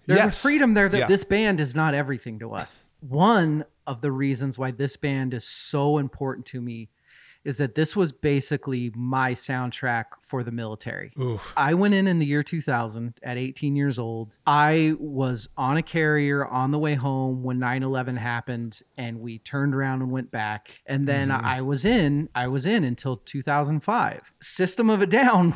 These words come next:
Speaker 1: <laughs> was massive. They were one of the only bands that was very, very specifically, obviously singing
Speaker 2: Mm-hmm.
Speaker 1: about, "Hey, what the fuck are we doing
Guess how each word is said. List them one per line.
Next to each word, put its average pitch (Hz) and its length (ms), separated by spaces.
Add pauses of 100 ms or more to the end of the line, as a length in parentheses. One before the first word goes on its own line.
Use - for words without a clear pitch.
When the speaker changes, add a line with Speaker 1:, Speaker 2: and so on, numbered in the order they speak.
Speaker 1:
<laughs> - 80
was 160 640
massive. 156 800
They 160 300
were 147 340
one 143 160
of 147 80
the 143 120
only 185 200
bands 196 380
that 151 160
was 127 160
very, 165 480
very 196 320
specifically, 175 1040 (120)
obviously 151 680
singing 156 840
Speaker 2:
Mm-hmm. 117 120
Speaker 1:
about, 131 760 (440)
"Hey, 151 360
what 123 420
the 143 80
fuck - 300
are 151 60
we 131 140
doing 135 580